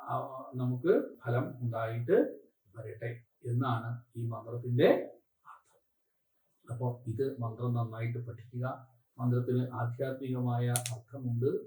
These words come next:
എന്താ നമ്മൾ, നമ്മൾ പറഞ്ഞു. പ്രാണനുകളെ സ്വന്തം വശത്തിലാക്കി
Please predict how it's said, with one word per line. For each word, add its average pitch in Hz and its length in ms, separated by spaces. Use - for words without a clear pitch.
എന്താ 117 200
നമ്മൾ, 117 180
നമ്മൾ 117 200
പറഞ്ഞു. 113 340
പ്രാണനുകളെ 120 720
സ്വന്തം 120 380
വശത്തിലാക്കി 123 720